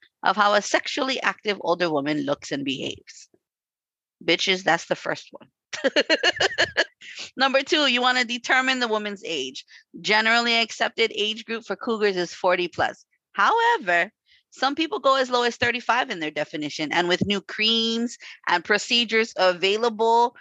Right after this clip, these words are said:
many men, many men and women are able to look much younger than they are. So some things you can look for, which apply to both sexes, dry, dull, and or thinning hair, 'cause both men and women experience a decrease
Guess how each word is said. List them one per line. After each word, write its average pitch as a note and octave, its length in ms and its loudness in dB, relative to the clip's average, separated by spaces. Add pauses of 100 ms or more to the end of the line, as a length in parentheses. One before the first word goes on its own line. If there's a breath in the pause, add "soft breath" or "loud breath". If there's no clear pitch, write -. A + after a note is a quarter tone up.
(200 loud breath)
many E3 340 -4
men, G3 300 -2 (220)
many G3+ 320 -2
men G#3+ 300 2
and G3+ 340 2
women F#3+ 480 -2
are F3+ 140 2
able F3+ 220 0
to F3+ 80 4
look F3 220 0
much E3+ 320 0
younger A#3+ 260 0
than B3 160 -2
they C4 140 -2
are. F#3+ 300 -2 (680 soft breath)
So D#3 120 -4
some A#3+ 280 0
things A#3+ 300 -2
you F3+ 80 -10
can G#3 320 0
look B3+ 160 -4
for, C#4 220 0
which A3 180 -2
apply G#3+ 280 0
to G#3+ 60 -4
both A3 200 -6
sexes, B3 420 -8 (420 loud breath)
dry, G#3+ 420 4
dull, G3 360 4
and F3+ 240 2
or F3 160 2
thinning F#3+ 420 -2
hair, F3+ 420 2
'cause E3 140 -8
both E3+ 280 -4
men F3+ 180 0
and E3+ 80 0
women E3 180 -2
experience F3 520 -2
a D3 60 -4
decrease G3+ 560 -8